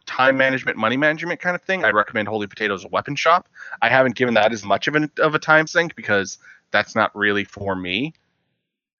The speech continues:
Like, my fiance has that one, and she loves that one because she's been looking for a game. Ju-, like, I honestly wouldn't be surprised if the Holy Potatoes series came out with another game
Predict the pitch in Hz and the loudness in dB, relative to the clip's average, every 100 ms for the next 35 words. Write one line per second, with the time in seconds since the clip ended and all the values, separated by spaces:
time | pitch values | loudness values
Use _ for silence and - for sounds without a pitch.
0 | _ _ - 113 101 107 113 107 98 107 | _ _ -2 0 0 0 -2 2 2 2
1 | - 127 123 113 98 87 127 123 107 - | 4 4 4 2 2 4 4 2 0 -2
2 | 113 117 113 101 98 104 143 131 - 101 | 0 0 0 0 0 0 -2 -2 -6 -8
3 | - - - - 123 104 107 101 110 104 | -8 -18 -8 -2 0 2 0 -2 -6 0
4 | 113 98 104 101 - 90 - - _ 165 | 0 2 0 -2 -8 -10 -14 -18 _ 4
5 | 214 254 240 - 196 143 202 190 - 151 | 8 8 6 2 -2 4 2 2 0 4
6 | 160 131 131 120 123 143 147 135 135 127 | 6 4 0 -4 -2 -2 -2 -2 -2 -2
7 | 110 - 113 101 98 101 - - - - | -2 -4 -4 -2 -4 -8 -14 -20 -20 -14
8 | - 165 151 139 131 127 127 127 120 110 | -2 2 6 6 6 4 4 4 6 4
9 | 104 101 98 95 | 2 2 0 -2